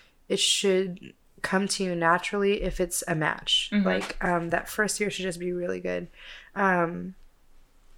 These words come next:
Speaker 1: I think that if you're pushing things or trying to force things too much in that first year, that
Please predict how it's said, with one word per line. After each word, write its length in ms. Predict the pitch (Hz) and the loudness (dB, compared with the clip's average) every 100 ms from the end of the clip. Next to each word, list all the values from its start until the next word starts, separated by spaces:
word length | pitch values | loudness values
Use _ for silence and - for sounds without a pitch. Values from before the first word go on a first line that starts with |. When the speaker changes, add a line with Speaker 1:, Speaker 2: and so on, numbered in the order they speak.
| - - - | -20 -14 -8
Speaker 1:
I 60 | 180 | -6
think 280 | - 208 | -2 0
that 160 | 202 185 | 4 4
if 220 | 180 - | 4 4
you're 220 | 180 160 | 6 6
pushing 440 | 170 - 214 226 214 | 4 -4 -4 -2 -2
things 420 | - 190 190 190 | -2 0 0 0
or 60 | 180 | 0
trying 220 | - 170 | 0 0
to 40 | |
force 380 | - 180 170 - | 2 4 4 4
things 260 | 202 196 - | -2 -4 -4
too 120 | 220 | -4
much 220 | 208 208 | -4 -4
in 60 | 208 | -2
that 180 | 208 185 | -2 0
first 300 | 214 208 - | -2 -2 -2
year, 260 | 226 233 | 0 -2
that 380 | 220 185 175 185 | -2 0 0 -4